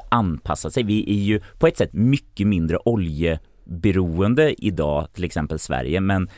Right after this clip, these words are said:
jag fick också förklarat för mig att fast i de områdena <laughs> som vi har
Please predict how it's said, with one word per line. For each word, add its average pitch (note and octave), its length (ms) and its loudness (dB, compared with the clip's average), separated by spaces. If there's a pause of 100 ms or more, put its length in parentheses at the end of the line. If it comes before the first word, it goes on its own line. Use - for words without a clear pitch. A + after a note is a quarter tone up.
(140)
jag A2 120 -2
fick - 100 -4
också A2 340 0 (220)
förklarat F#2 380 0
för D#2 160 -2
mig D2 180 -2
att D2 180 -6 (580)
fast - 360 -2 (320)
i B2 100 4
de A2 360 4
områdena G#2 840 2
<laughs> - 0 -
som A2+ 140 0
vi F#2+ 60 2
har G2+ 180 0